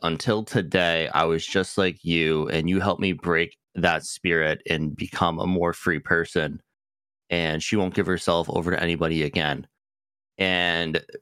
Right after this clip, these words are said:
she basically is telling Akira, like, you know, "What about yourself? Like, your free will is yours. Nobody can take that from you."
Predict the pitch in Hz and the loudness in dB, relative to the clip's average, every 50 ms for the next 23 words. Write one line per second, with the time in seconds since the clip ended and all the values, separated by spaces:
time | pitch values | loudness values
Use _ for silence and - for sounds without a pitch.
0 | - - - - - 113 113 107 98 87 - 98 95 92 - - 98 87 82 - | -12 -10 -8 -6 -2 0 0 0 0 0 0 0 0 0 0 0 0 0 0 0
1 | - 98 85 80 78 - 90 87 85 82 82 78 76 76 - - - _ _ _ | 0 0 0 0 -2 0 0 2 2 2 2 2 0 -2 -6 -12 -20 _ _ _
2 | _ _ _ _ _ _ _ _ _ _ _ _ _ _ _ _ _ _ - 98 | _ _ _ _ _ _ _ _ _ _ _ _ _ _ _ _ _ _ -2 0
3 | 90 80 73 73 76 - - - 87 87 95 104 101 98 98 95 - 95 90 - | 2 2 2 0 -2 -4 -6 -4 0 2 2 2 2 2 2 2 0 -2 -4 -2
4 | - 85 80 82 87 82 - - 80 78 76 73 - - 82 80 - - - 101 | 2 2 4 4 2 0 0 0 0 0 0 -2 -2 -2 -2 -2 0 0 0 0
5 | 98 95 95 90 90 87 82 - 87 87 82 78 80 82 - - 82 80 78 85 | 2 2 2 2 2 2 0 0 0 0 2 2 2 2 2 0 -2 -2 -2 -4
6 | - 87 76 - 85 80 - - 78 71 71 - - 76 71 73 71 73 76 - | -4 -4 -2 0 0 0 0 0 -2 -2 0 -2 -4 -2 -2 0 0 0 -2 -4